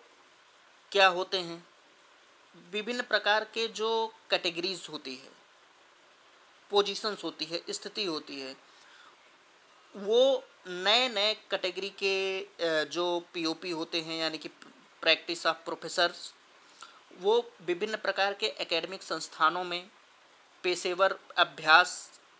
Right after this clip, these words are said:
के द्वारा उनको लाया जाएगा,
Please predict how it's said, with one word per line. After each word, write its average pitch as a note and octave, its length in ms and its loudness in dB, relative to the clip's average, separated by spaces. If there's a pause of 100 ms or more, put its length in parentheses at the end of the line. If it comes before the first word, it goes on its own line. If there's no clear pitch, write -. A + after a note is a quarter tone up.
(160)
के F#3+ 120 0
द्वारा F3+ 420 6 (880)
उनको A3+ 500 0 (280)
लाया D#3+ 320 6
जाएगा, F3 560 0